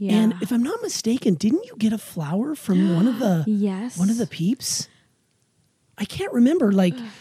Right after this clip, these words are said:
Speaker 1: I feel like there was a tournament of sorts. Something was going on at the Stampede, and it was just like you talked about with Medieval Times. There was different teams, and, and our, it, not a knight, but it was whoever, our cowboy came over and he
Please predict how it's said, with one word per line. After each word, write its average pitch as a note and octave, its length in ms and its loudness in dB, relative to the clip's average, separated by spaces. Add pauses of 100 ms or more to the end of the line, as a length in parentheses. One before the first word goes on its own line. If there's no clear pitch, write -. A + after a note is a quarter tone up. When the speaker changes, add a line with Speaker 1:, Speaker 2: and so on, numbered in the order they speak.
(160)
Speaker 1:
I G#3 80 0
feel E4+ 340 2
like D#4 180 0
there A#3 120 4
was G3+ 160 4
a F#3+ 60 2
tournament C4 480 2
of E3 100 0
sorts. E3 380 -4
Something C#4+ 360 4
was G#3 140 2
going G3 320 2
on F3+ 140 2
at E3+ 100 -2
the D#3+ 60 -8
Stampede, D#3 720 -4 (260)
and G#3 140 4
it G#3+ 100 2
was G#3+ 300 4
just - 320 -2
like C#4 180 -2
you C#4 60 0
talked G#3 260 -4
about G3 160 0
with G3 120 -4
Medieval E3+ 280 -4
Times. D3+ 380 -8 (380)
There F#3 140 0
was F#3 300 0
different G3 420 -2
teams, E3+ 520 -2
and, F3 180 2 (260)
and F#3+ 360 0
our, A3 540 -2 (440)
it, D#3+ 140 -6
not E3 180 -2
a C#3 60 -6
knight, D3 440 -6
but F3 120 -4
it E3+ 80 -4
was F3 160 0
whoever, F#3+ 420 2
our F3 140 0
cowboy F#3+ 720 4
came F#3+ 280 6
over G#3+ 300 6
and G3+ 120 6
he F#3 320 4